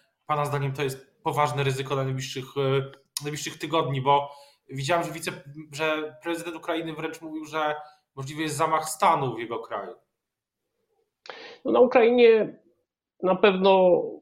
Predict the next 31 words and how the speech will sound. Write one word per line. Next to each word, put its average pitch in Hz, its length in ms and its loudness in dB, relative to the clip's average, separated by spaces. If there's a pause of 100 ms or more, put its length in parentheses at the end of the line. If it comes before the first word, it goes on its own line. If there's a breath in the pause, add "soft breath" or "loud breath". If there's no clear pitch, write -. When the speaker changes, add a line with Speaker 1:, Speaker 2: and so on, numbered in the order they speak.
(200)
Speaker 2:
panuje 180 420 10
bardzo 170 360 6
nerwowy 180 580 8
nastrój 139 800 6
i 135 420 4
ta 143 120 8
wypowiedź 143 500 4
prezydenta 143 500 4
Żeleńskiego 143 920 4
o 139 60 4
tym 147 180 2
świadczy. 185 420 2
No, 143 220 6
ona 139 140 6
jest 135 140 6
bez 160 140 4
precedensu. 156 720 6 (420 loud breath)
Y, 135 340 0
nie 147 240 6
przypominam 160 580 8
sobie 147 340 6
głowy 147 320 6
państwa, 143 460 4
która 139 340 6
zapowiadałaby, 135 960 8
że 131 140 0
za 135 160 4
kilka 143 340 4
dni 131 280 6
będzie 139 280 6
próba, 131 520 6